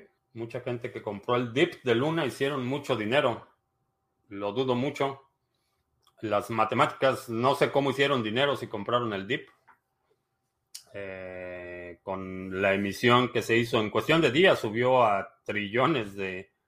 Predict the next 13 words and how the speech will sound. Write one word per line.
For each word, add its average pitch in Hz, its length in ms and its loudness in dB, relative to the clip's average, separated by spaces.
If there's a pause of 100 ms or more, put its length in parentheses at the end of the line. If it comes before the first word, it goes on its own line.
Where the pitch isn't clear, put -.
(840)
de 107 180 -4
monedas 117 300 2
circulantes. 117 560 0
Entonces, 113 400 -4
no 123 160 4
sé, 127 340 2 (600)
no 120 180 -4
sé 117 140 -8
cómo 123 240 0
es - 80 -14
que - 100 -12
hicieron 110 400 -2
dinero. 123 400 -8